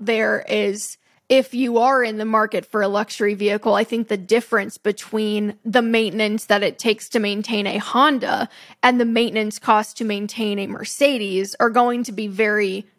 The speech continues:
different. So if you're looking at, I think you said eighteen hundred dollars, and calculating in the depreciation as well as, like, a cost, which is really fascinating.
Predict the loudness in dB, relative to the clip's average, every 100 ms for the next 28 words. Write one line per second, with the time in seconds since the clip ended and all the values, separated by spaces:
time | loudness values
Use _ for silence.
0 | -6 -6 0 2 2 0 -6 -16 -20 -16
1 | 2 4 6 4 0 _ _ _ _ _
2 | -2 2 0 0 -2 0 2 2 -2 -6
3 | -4 -4 -4 -4 -8 -6 -8 -6 -4 -2
4 | 0 2 2 2 0 -2 -6 -16 -20 _
5 | -2 0 4 4 4 0 0 0 0 0
6 | -2 -4 -4 -2 0 0 0 -6 -4 2
7 | 4 4 2 0 -2 -4 -4 -8 -2 0
8 | 0 0 -10 -8 -2 0 2 2 2 0
9 | -4 -4 -8